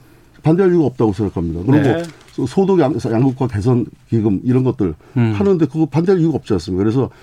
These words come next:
Speaker 1: 저는 진영의 편이 아니라
Speaker 2: 네.
Speaker 1: 시민 편의 그런 정책과 공약으로 가게 되면
Speaker 2: 음.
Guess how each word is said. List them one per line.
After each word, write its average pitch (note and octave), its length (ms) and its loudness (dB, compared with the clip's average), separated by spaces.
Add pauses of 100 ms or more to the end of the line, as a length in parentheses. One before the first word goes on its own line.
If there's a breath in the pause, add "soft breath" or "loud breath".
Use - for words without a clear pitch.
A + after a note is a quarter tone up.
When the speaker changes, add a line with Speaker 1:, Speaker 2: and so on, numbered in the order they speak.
(200 soft breath)
Speaker 1:
저는 C3+ 320 2
진영의 B2+ 460 0
편이 C3 280 0
아니라 E2+ 480 -2
Speaker 2:
네. G#2+ 260 0 (360 soft breath)
Speaker 1:
시민 A3 460 -2
편의 F3 260 2 (340)
그런 A2 280 0 (140)
정책과 G2+ 400 -6
공약으로 G2 380 -2
가게 F#2 220 -6 (400)
되면 G2+ 440 0
Speaker 2:
음. G#2 340 -2